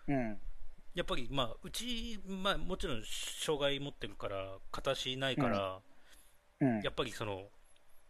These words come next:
Speaker 2: 話しかけられて、「え、
Speaker 1: うん。
Speaker 2: そんな走れんの？」みたいなこと言われたりするもんね。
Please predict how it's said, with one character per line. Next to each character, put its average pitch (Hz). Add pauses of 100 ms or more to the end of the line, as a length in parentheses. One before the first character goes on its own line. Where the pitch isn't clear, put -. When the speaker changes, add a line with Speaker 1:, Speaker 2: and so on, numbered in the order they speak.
(100)
Speaker 2:
話 131
し -
か 147
け 147
ら 143 (280)
れ 131
て、 151 (580)
「え、 - (240)
Speaker 1:
う 151
ん。 120
Speaker 2:
そ 113
ん 247
な 240 (460)
走 -
れ 214
ん 147
の？」 95
み 107
た 117
い -
な 104
こ 104
と -
言 104
わ 110
れ 113
た 110
り 101
す -
る 101
も 87
ん 90
ね。 90